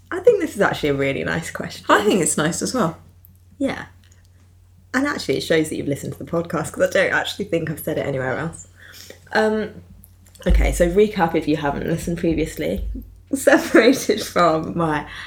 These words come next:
Speaker 1: husband about, actually about a year ago, which is funny because it's actually our ten-year wedding anniversary in a couple of days.
Speaker 2: Oh, yeah.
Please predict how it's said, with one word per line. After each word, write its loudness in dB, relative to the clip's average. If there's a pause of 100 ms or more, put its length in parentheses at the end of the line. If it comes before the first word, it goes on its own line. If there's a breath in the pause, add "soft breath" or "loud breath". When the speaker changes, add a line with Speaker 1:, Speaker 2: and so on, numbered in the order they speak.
(120)
Speaker 1:
husband -4
about, -2
actually -2
about 4
a 0
year 2
ago, -4 (360 loud breath)
which -4
is -14
funny 0
because 0
it's -4
actually -2
our -2
ten-year -2
wedding -2
anniversary -4
in 0
a -4
couple -8
of -14
days. 0
Speaker 2:
Oh, 2
yeah. 2